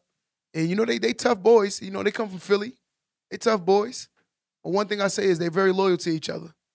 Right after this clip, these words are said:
And a lot of people need to understand that we need to get to a point where we understand that blood don't make you family. You know, it's wanting the best for people, pushing them to better levels, ultimately becoming their biggest critic, but also their biggest fan.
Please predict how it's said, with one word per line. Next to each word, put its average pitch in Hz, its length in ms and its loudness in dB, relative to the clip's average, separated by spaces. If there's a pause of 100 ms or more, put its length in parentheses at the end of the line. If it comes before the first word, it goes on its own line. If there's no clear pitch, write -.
(360)
And 165 220 -8
a 165 100 -4
lot 196 220 4
of 214 60 -2
people 208 240 -8
need 196 140 -4
to 185 80 2
understand 175 480 -2
that 165 220 -2 (760)
we 214 120 -4
need 247 140 0
to 240 60 -6
get 208 160 -4
to 208 120 2
a 180 60 2
point 196 300 -4
where 180 120 0
we 185 120 -4
understand 175 600 -2
that 165 240 -2 (640)
blood 214 220 0
don't 196 140 2
make 185 180 -4
you 160 60 -8
family. 165 480 -4 (1040)
You 156 60 -6
know, 165 180 2
it's 170 100 -2
wanting 214 340 2
the 208 60 -2
best 196 280 4
for 180 100 -4
people, 190 480 -2 (400)
pushing 226 260 0
them 214 120 -6
to 196 120 0
better 185 220 4
levels, 175 500 -2 (480)
ultimately 202 440 2
becoming 180 400 -2
their 165 80 -6
biggest 202 340 -4
critic, 220 280 0
but 180 120 -6
also 180 240 -2
their 170 100 -2
biggest 160 300 -6
fan. 170 260 -6